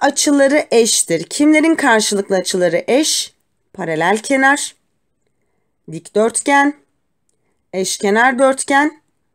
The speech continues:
ve kare. Deltoidin iki açısı sadece eş. Her bir açısı dik açıdır. Kimlerin? Dikdörtgen ve, e, karenin eştir arkadaşlar.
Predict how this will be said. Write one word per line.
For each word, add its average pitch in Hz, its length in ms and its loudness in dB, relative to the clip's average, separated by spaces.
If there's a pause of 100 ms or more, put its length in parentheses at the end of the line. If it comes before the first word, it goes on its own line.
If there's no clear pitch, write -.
(100)
ve 285 140 -4
kare. 170 360 -2 (1080)
Deltoidin 294 600 -4
iki - 360 -2 (540)
açısı 202 360 -8
sadece 165 520 -2
eş. - 340 -10 (1700)
Her 330 320 0
bir 254 100 0
açısı 269 360 -2
dik 277 200 0
açıdır. - 500 -6
Kimlerin? 220 580 0
Dikdörtgen 190 720 -2
ve, 196 220 -4 (500)
e, 156 360 -4
karenin 165 560 -2 (580)
eştir 147 360 -12
arkadaşlar. 143 840 -6